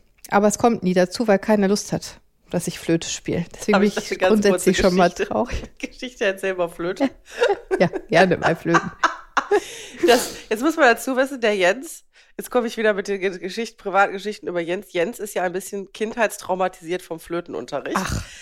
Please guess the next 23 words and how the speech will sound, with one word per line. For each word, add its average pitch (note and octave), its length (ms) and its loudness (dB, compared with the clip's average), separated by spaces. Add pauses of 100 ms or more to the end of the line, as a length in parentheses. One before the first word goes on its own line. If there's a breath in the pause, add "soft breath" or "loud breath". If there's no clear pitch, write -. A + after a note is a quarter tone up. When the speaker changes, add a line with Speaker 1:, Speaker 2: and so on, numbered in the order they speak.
(280 loud breath)
Speaker 2:
Weil G#3 500 6
Jens G#3 400 -4
hat, B3+ 160 -4
ich - 140 -14
weiß A3 240 2
nicht, G#3+ 180 -12
wie A#3 100 -8
das A#3 260 -2
geht, G3+ 300 -6
das G3 140 -6
wird A#3+ 140 -4
er A#3 100 2
auch A3+ 80 -6
nicht B3 200 -12
müde B3+ 220 -8
zu A#3 140 -8
erzählen, G3+ 480 -4 (600)
eine A3+ 260 -2
sechs A#3 400 -2
in A3+ 160 -8
Blockflöte G#3+ 560 -2
gehabt. G3+ 240 4
Speaker 1:
<laughs> G4+ 80 8